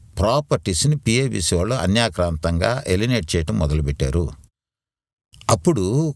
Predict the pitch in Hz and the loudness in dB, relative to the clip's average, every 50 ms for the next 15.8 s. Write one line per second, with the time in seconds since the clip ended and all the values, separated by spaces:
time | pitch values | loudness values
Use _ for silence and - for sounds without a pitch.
0 | - - 101 98 80 98 95 107 123 127 101 92 101 101 107 90 80 85 107 107 | -4 -2 -2 -2 0 0 0 2 0 0 0 0 0 0 0 0 0 2 0 0
1 | 107 - 143 113 101 92 87 90 85 80 71 - 82 76 71 73 69 65 71 78 | 0 0 0 0 0 0 0 0 0 0 0 0 0 0 0 -2 -2 -4 -2 0
2 | 85 95 98 104 107 95 98 98 98 87 85 85 85 85 82 98 98 - - - | 0 2 2 2 0 0 -2 -2 0 0 0 0 0 0 -2 -2 -4 -4 -2 0
3 | 78 85 80 - 76 76 78 - - 101 92 82 78 - 71 71 69 71 69 71 | 0 0 0 0 0 0 -2 0 0 0 -2 0 0 -2 -2 -2 -2 -2 -2 -2
4 | 69 71 - - - - 80 85 101 120 135 139 - - 101 95 101 95 92 82 | -4 -4 -6 -10 -8 -4 -2 0 2 2 2 0 0 0 0 0 2 2 2 0
5 | 76 87 87 80 82 98 90 73 - - _ _ _ _ _ _ _ _ _ _ | 0 0 0 2 2 2 0 -2 -4 -10 _ _ _ _ _ _ _ _ _ _
6 | _ _ _ _ _ - 80 80 78 107 117 113 131 127 101 104 98 95 92 92 | _ _ _ _ _ -2 0 2 2 2 2 2 2 0 2 0 0 0 0 0
7 | 87 76 92 87 78 82 95 90 82 80 82 76 87 87 76 107 95 87 85 82 | -2 0 0 -2 0 0 0 0 0 0 0 0 0 2 2 2 0 2 0 0
8 | 80 73 76 80 - - 87 80 - 95 80 78 78 85 80 - 90 85 82 78 | 0 0 -2 -2 -2 -2 0 0 0 0 0 0 0 0 0 0 0 0 0 0
9 | 85 80 76 80 76 76 73 76 73 69 71 73 67 - - - - 73 78 78 | 0 0 0 0 0 0 0 0 0 0 0 -2 -4 -4 -6 -10 -4 0 2 2
10 | 90 92 101 117 139 156 151 107 82 87 110 143 165 151 - - - 98 82 - | 2 4 4 2 2 2 2 0 -2 -2 -2 -2 -4 -6 -6 -2 -2 0 0 0
11 | 92 87 - 95 87 87 82 82 80 78 71 - - - 92 85 - - 90 80 | 0 0 0 0 0 2 2 2 2 0 -2 -2 -2 0 0 2 2 0 0 0
12 | 76 - 92 82 82 78 98 95 80 - 87 82 78 85 76 - 76 78 76 - | 0 0 0 0 0 0 -2 -2 -2 -2 -2 0 0 -2 -2 0 0 -2 -2 -2
13 | - 87 - - - - - - - - - 78 - 90 78 80 78 76 76 - | -2 -2 -4 -4 -6 -12 -14 -10 -4 -2 -2 0 2 2 2 2 2 2 0 0
14 | 82 82 82 82 80 - 85 82 80 - 78 73 78 76 73 80 85 78 82 78 | 0 2 2 0 0 0 0 -2 0 0 0 0 0 0 0 0 0 0 -2 -2
15 | 73 73 71 71 80 80 73 71 76 73 76 80 - 135 143 | -2 -2 -2 0 0 0 0 0 0 -2 -2 -2 -4 -4 -6